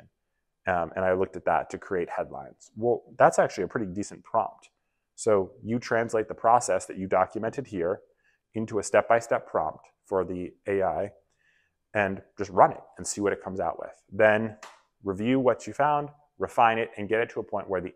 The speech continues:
output is something you're like, "Okay, this is something I can work with." It might take you a few times here, but you'll end up with an actual prompt that you can use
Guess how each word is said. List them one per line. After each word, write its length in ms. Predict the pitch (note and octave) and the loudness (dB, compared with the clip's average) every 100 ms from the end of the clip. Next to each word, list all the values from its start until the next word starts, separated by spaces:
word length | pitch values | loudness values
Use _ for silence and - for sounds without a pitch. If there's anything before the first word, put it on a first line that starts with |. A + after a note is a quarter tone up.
| - | 4
output 340 | C3+ - G#2+ | 4 4 -4
is 100 | F#2+ | -8
something 220 | - F#2 E2+ | -8 -10 -8
you're 140 | F#2 | -4
like, 180 | F#2 - C#3 | -4 -2 -6
"Okay, 260 | - F2+ | -2 -2
this 240 | E2+ - B2 | 0 -4 -6
is 100 | A2+ | -8
something 300 | G2 F2+ F2+ F2 | -10 -10 -12 -14
I 60 | |
can 280 | F2+ E2+ E2 | -14 -16 -6
work 200 | D#2+ F#2 - | -2 -2 -2
with." 520 | - - _ _ - _ _ _ _ _ _ - | -18 -20 _ _ -20 _ _ _ _ _ _ -4
It 40 | |
might 200 | F#2+ G2+ | 0 0
take 220 | - C3 B2+ | 2 -2 2
you 80 | |
a 60 | A2 | 0
few 180 | - G#2+ | 0 -4
times 380 | D3 F3 D#3 - | 2 2 2 -2
here, 340 | F#2 F2+ F2+ _ _ _ _ | 0 0 -2 _ _ _ _
but 160 | G2+ F#2+ | -10 2
you'll 200 | A#2 - | 2 2
end 200 | C3 C3 | 0 2
up 220 | F#2 - | 2 2
with 160 | F#2+ F#2 | -4 -6
an 120 | - - | -8 -8
actual 360 | D#2+ - C#3 | -10 -4 -2
prompt 440 | C#3+ - D#2+ F#2 - _ | -2 -2 -4 -4 -12 _
that 120 | G2 | -10
you 180 | F2+ F#2+ | -8 -8
can 200 | - D3 | -8 -8
use 420 | A2 E2+ D#2 - | -6 -6 -6 -10